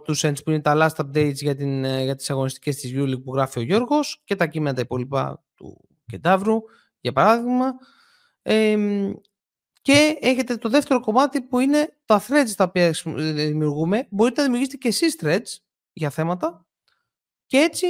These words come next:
να αλληλεπιδρούμε εκεί πέρα χωρίς περιορισμό στις σκέψεις μας. Δηλαδή να γράφουμε και να επεκτηνόμαστε άνετα σε όσα κάνουμε.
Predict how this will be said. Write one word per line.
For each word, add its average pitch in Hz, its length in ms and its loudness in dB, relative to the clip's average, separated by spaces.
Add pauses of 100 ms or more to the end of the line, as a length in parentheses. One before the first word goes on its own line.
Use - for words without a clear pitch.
να 262 240 4
αλληλεπιδρούμε 247 560 0
εκεί 190 120 -6
πέρα 262 200 2
χωρίς 269 500 2
περιορισμό 247 880 0
στις - 200 -8
σκέψεις - 360 -2
μας. 90 300 -10 (560)
Δηλαδή 139 240 -4
να 196 120 -2
γράφουμε 180 520 -2 (220)
και - 100 -4
να 143 60 0
επεκτηνόμαστε 160 640 -4 (140)
άνετα 151 500 -2
σε - 160 -8
όσα 139 180 -2
κάνουμε. 98 400 -8